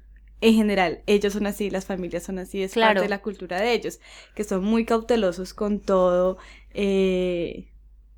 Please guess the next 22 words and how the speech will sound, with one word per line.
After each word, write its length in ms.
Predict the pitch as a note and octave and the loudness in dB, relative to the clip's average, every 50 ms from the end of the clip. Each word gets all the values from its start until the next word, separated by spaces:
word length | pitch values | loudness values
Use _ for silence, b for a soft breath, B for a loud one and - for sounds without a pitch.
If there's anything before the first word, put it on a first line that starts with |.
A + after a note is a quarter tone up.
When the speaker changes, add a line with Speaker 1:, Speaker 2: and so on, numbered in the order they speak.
| - - - - | -20 -20 -12 -4
Speaker 1:
sí, 160 | - - - | -2 0 4
no, 320 | C#4 B3+ A#3 A3 G#3+ - | 4 6 6 6 4 4
no 280 | - A3 A3+ A3+ A3 A3 | 2 4 4 6 6 6
se 80 | A3+ B3 | 4 4
están 380 | A#3+ A#3+ B3 A#3 A3+ A3+ A3+ | 4 4 4 4 4 4 2
riendo 520 | A3 A#3 B3 C4 B3+ A#3+ A#3 A#3 A#3 A#3 A#3 | 0 4 6 8 8 8 6 2 -2 -4 -4
por 220 | - A#3+ A#3+ - | -4 -2 -2 -2
todo, 480 | - - G#3+ G3+ G3+ G3+ G#3 G#3+ A3 A3 | -2 -2 0 0 2 2 0 0 -2 -2
no 100 | G#3 G3+ | -4 -4
están 220 | G3 G3+ G#3 G3+ | -6 -6 -6 -6
haciendo, 300 | G3+ G3 A3 A3 G#3 G3+ | -6 -4 -4 -4 -4 -4
Speaker 2:
Exacto. 80 | G3 G3 | -4 -4
Speaker 1:
pues, 180 | G3 G#3 - | -4 -2 -2
amigos 380 | G#3 F#3+ F#3 F3+ F3+ F3+ F#3+ F#3+ | -2 -2 -2 -2 -2 -2 -4 -6
por 200 | - - G#3 G3 | -8 -10 -10 -6
todo 200 | - - F#3 F3 | -2 0 0 0
lado, 240 | F3+ F#3+ F#3+ F#3+ G#3+ | 2 2 2 2 2
no. 360 | A#3 B3 A#3+ A3 - G3+ - _ _ _ - | 2 0 0 -2 -4 -8 -16 _ _ _ -6
Es 160 | - G#3 G#3 - | -4 -4 -4 -2
parte 360 | - A#3 A#3 A#3 A#3 A#3+ A#3 | 0 0 0 0 -2 -6 -6
como 360 | - B3+ A#3 B3 B3 A#3+ - | -4 -4 -2 -2 -4 -4 -6
de, 400 | - G3 G3+ G3+ F#3+ F3 - - | -6 -4 -4 -2 -2 -4 -6 -8